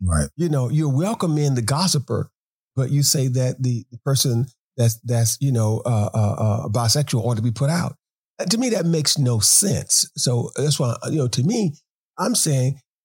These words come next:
Speaker 2: e-, everyone should come. Everyone must come. You know,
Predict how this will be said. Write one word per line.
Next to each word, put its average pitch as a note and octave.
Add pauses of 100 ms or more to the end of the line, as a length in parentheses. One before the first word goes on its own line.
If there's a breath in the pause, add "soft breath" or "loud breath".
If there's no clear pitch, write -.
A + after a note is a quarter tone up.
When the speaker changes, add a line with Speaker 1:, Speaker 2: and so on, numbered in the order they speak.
(260)
Speaker 2:
e-, - (100)
everyone G#3+
should A#2
come. C3 (460)
Everyone F#3
must A#2+
come. A2+ (380)
You F#3+
know, F3